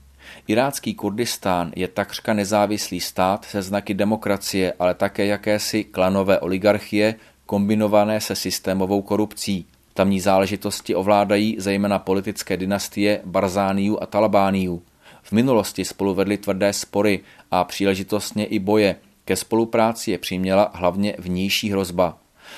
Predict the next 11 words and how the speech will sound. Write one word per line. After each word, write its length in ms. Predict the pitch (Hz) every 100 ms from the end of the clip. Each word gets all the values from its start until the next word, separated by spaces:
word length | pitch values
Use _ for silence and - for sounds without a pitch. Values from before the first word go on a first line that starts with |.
| -
Tento 280 | - 127 123
rozpor 340 | 104 - - 117
se 180 | -
projevil 440 | 107 92 98 95 101
i 100 | 98
v 60 |
referendu, 640 | 101 101 107 104 101 95 85 - -
to 140 | 95
vypsal 520 | 92 - - 98 101
Masud 340 | 95 92 - 95
Barzani. 680 | 95 92 98 101 107 92